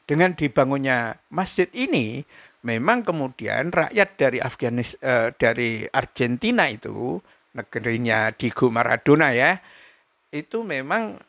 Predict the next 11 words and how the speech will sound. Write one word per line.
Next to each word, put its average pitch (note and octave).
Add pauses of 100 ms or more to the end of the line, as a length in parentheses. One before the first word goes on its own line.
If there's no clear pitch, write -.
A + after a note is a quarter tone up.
(100)
mempunyai G#3+
kesempatan F3
ya, C3
ketika, C#3+ (480)
eh, -
kekristenan C#3+
tidak D3
lagi C3
menarik C#3
bagi C3
mereka B2+